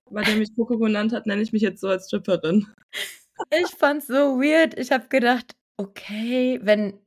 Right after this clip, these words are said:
Speaker 2: mich mein Papa früher, keine Ahnung, Bärchen genannt hat, nenne ich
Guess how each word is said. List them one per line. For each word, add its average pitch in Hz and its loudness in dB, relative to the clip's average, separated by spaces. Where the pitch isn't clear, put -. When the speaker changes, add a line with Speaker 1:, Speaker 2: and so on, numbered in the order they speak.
Speaker 2:
mich 220 0
mein 202 2
Papa 220 -2
früher, 220 2
keine 214 2
Ahnung, 196 -4
Bärchen 247 4
genannt 269 2
hat, 269 0
nenne 220 4
ich 247 -4